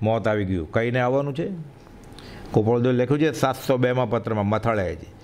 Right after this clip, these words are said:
"વિચારવાન પુરુષો તો કૈવલ્ય દશા સમીપ થાય ત્યાં સુધી મૃત્યુને સમીપ જ સમજીને વર્તે છે." અનુપચંદ મલુકચંદ, ભરૂચવાળા શેઠની. "પછી કરી લઈશ."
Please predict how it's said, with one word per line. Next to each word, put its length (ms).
"વિચારવાન 760
પુરુષો 560
તો 540
કૈવલ્ય 440
દશા 460
સમીપ 260
થાય 220
ત્યાં 340
સુધી 300
મૃત્યુને 560
સમીપ 400
જ 80
સમજીને 360
વર્તે 360
છે." 240
અનુપચંદ 480
મલુકચંદ, 560
ભરૂચવાળા 460
શેઠની. 420
"પછી 220
કરી 240
લઈશ." 320